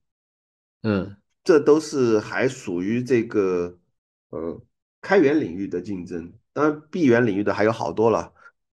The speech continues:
Speaker 2: 其实原来有一个，李军可能知道，叫 Bitbucket。
Speaker 1: 啊，对，那个是最早跟 GitHub 直接竞争的。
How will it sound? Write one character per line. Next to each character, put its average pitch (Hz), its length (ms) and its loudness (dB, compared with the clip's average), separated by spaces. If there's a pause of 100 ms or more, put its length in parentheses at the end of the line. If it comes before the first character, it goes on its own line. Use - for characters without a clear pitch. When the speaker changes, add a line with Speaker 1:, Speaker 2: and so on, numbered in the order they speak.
(120)
Speaker 2:
其 170 160 4
实 214 240 0
原 131 160 0
来 220 80 4
有 113 160 2
一 113 60 -2
个， 139 360 2 (180)
李 110 200 -8
军 160 140 0
可 135 80 0
能 143 120 0
知 165 120 -2
道， 160 80 2
叫 151 100 0
Bitbucket。 180 800 -4 (560)
Speaker 1:
啊， 120 100 2
对， 113 220 4
那 175 260 2
个 156 160 2
是 131 380 0
最 175 200 2
早 95 240 -2
跟 123 220 -2
GitHub 131 320 0
直 - 160 -14
接 131 140 2
竞 123 180 -4
争 107 160 -4
的。 101 220 -12